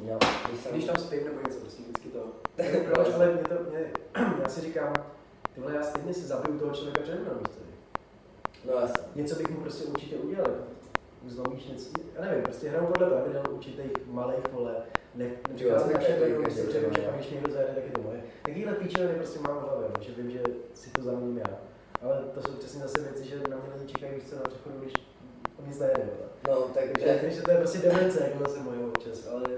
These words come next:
Speaker 1: Jo, tak nevím,
Speaker 2: Ne.
Speaker 1: to neříkám nic.
Speaker 2: Stejně tak, jako mám roušku v metru, víš co, když mě to kretenština. Nebo prostě vím, že
Speaker 1: Ale v metru, v metru ještě musí být, ne?
Speaker 2: Mhm.
Speaker 1: V metru musí být.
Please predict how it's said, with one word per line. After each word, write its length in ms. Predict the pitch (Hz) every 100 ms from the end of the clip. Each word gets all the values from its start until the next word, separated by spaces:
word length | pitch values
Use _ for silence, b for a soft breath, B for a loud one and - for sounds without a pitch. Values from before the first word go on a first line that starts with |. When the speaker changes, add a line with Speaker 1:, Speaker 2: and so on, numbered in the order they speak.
| 127 - B B B B - - -
Speaker 1:
Jo, 220 | 117 110 -
tak 240 | - -
nevím, 180 | - -
Speaker 2:
Ne. 100 | -
Speaker 1:
to 180 | - 120
neříkám 400 | 117 - 110 110
nic. 200 | 113 -
Speaker 2:
Stejně 180 | 156 151
tak, 100 | 160
jako 140 | 151
mám 120 | 156
roušku 280 | 151 147 -
v 80 | 147
metru, 200 | 147 147
víš 100 | 131 -
co, 60 |
když 180 | 123 120
mě 120 | 120 120
to 60 | 123
kretenština. 460 | 117 110 110 101 101 - 113
Nebo 140 | 110
prostě 320 | 110 - 113
vím, 100 | 113
že 80 | 113
Speaker 1:
Ale 100 | 117
v 80 | 117
metru, 360 | 117 - 127 123
v 40 |
metru 220 | 120 117 117
ještě 180 | - 123
musí 180 | - 165
být, 60 | 175 -
ne? 60 | -
Speaker 2:
Mhm. 120 | 120 - - - - - - - - - - - - - - - - 117
Speaker 1:
V 80 |
metru 240 | 120 123 127
musí 220 | 123 120
být. 240 | 117 107